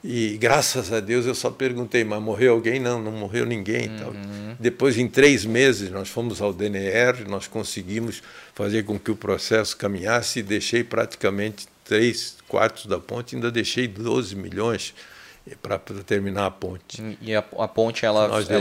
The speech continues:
Speaker 1: deixamos.
Speaker 2: subia ali, né? Tipo,
Speaker 1: Ela
Speaker 2: final da Rua
Speaker 1: subia,
Speaker 2: São Paulo, subia, né? A
Speaker 1: isso.
Speaker 2: ponte, e aí ela chega, ela chegou a ser ligada lá na, no bairro
Speaker 1: Quase.
Speaker 2: Fortaleza?
Speaker 1: Então, na Fortaleza,
Speaker 2: Já?
Speaker 1: ela foi, ela começou de lá, da Fortaleza.
Speaker 2: Ah,
Speaker 1: O processo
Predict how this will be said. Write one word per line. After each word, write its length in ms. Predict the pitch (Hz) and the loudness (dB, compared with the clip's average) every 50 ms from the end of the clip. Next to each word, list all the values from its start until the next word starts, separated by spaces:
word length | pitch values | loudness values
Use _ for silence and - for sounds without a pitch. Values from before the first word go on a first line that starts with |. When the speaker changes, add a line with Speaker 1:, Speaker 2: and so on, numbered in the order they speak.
| 101 | 4
Speaker 1:
deixamos. 160 | 104 - 107 101 | 4 4 2 0
Speaker 2:
subia 300 | 98 98 95 98 104 104 | 0 -2 0 2 2 2
ali, 220 | 101 98 104 120 | 2 2 0 -4
né? 180 | 139 131 120 117 | -2 -2 -4 -4
Tipo, 180 | 101 - - 117 | -4 -6 0 2
Speaker 1:
Ela 180 | 113 110 113 | 4 6 8
Speaker 2:
final 120 | 104 104 104 | 8 8 8
da 80 | 110 | 8
Rua 160 | 104 107 110 | 8 8 8
Speaker 1:
subia, 80 | 110 113 | 6 8
Speaker 2:
São 140 | 113 107 107 | 4 4 4
Paulo, 320 | - 104 101 110 131 143 | 6 6 8 8 6 4
subia, 480 | 127 113 110 110 110 110 110 113 135 127 | 4 4 4 6 6 8 6 6 6 6
né? 100 | 113 117 | 6 4
A 60 | 117 | 4
Speaker 1:
isso. 80 | 113 - | 2 2
Speaker 2:
ponte, 500 | 107 104 110 127 147 - - 185 180 - | 2 4 4 4 2 0 -2 -2 -4 -4
e 140 | 120 110 110 | -2 0 2
aí 240 | 107 110 107 110 120 | 2 2 2 4 4
ela 220 | 120 123 127 123 | 6 6 6 4
chega, 340 | - - 123 110 113 110 - | 2 0 0 2 2 2 2
ela 160 | 113 113 113 | 2 0 0
chegou 400 | 113 - - 120 110 101 117 135 | 0 0 0 0 0 2 4 4
a 60 | 160 165 | 4 4
ser 240 | - - - 131 | 2 0 0 2
ligada 480 | 117 123 110 101 113 120 127 127 131 120 | 0 0 2 2 2 2 4 2 0 -2
lá 240 | 110 107 104 113 127 | 0 2 4 4 4
na, 140 | 135 127 117 | 4 2 0
no 80 | 113 | 6
bairro 160 | 104 113 113 117 | 10 12 12 12
Speaker 1:
Quase. 80 | 117 | 12
Speaker 2:
Fortaleza? 580 | 113 117 - 117 110 120 131 147 165 151 135 - - - - - - - | 10 8 8 8 8 8 6 6 4 0 -2 -4 -12 -16 -14 -8 -6 -4
Speaker 1:
Então, 260 | 104 - 117 120 113 | 0 2 2 2 2
na 100 | 110 98 | 0 -4
Fortaleza, 600 | - - 113 101 - 107 98 104 113 127 127 151 | 0 0 0 2 4 2 4 4 4 4 4 4
Speaker 2:
Já? 100 | 131 110 | 6 6
Speaker 1:
ela 160 | 113 113 107 | 6 6 6
foi, 260 | - - 135 127 120 104 | 6 8 6 6 8 6
ela 200 | 107 110 110 98 | 4 2 2 2
começou 420 | - 113 110 104 92 - - 139 | 0 -4 -4 -2 -2 0 0 2
de 120 | 135 143 | 2 2
lá, 180 | 135 131 127 110 | 2 4 2 2
da 140 | 92 92 - | 0 -2 -8
Fortaleza. 520 | - - 101 92 - 104 98 98 104 104 | -4 -4 -4 -2 0 0 0 2 2 2
Speaker 2:
Ah, 340 | 113 120 127 135 135 143 143 | 2 2 2 2 2 2 2
Speaker 1:
O 40 | 135 | 2
processo 140 | 127 123 | 4 6